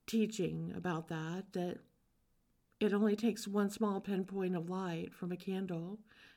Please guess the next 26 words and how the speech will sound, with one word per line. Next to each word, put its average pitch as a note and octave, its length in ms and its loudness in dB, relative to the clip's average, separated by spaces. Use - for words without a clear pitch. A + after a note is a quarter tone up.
to A3 100 2
light G3 300 2
up G3+ 160 0
the G3+ 100 2
room F#3+ 400 2
and F3 80 -2
to F#3 80 -2
chase F#3+ 320 -2
the F3+ 80 -2
darkness F3+ 640 -2
away. E3 600 -4
And G#3 400 4
that's A3 220 4
an C4+ 100 6
er-, B3+ 280 6
esoteric A3 540 4
wisdom G3+ 380 2
teaching E3 640 -4
talking B3 400 6
not G#3+ 300 6
just G3 380 -4
about E3+ 360 -2
physically E3+ 540 0
what E3+ 180 -2
that E3 220 -2
does, E3+ 420 -4